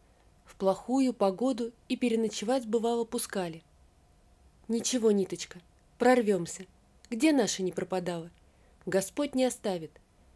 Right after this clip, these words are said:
шептала баба Вера, собираясь. Умылась водой из бутылки, покормила собаку,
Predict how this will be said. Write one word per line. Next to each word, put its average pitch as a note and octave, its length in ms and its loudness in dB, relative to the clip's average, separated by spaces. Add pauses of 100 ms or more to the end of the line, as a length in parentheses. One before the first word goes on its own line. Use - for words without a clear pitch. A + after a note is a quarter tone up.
шептала A#3+ 680 0
баба F3+ 280 -4
Вера, C4 300 0
собираясь. G3+ 760 -4 (880)
Умылась C4+ 460 6
водой F3+ 280 4
из D#3+ 100 -4
бутылки, A3 600 -6 (560)
покормила A#3+ 480 4
собаку, G3 500 -6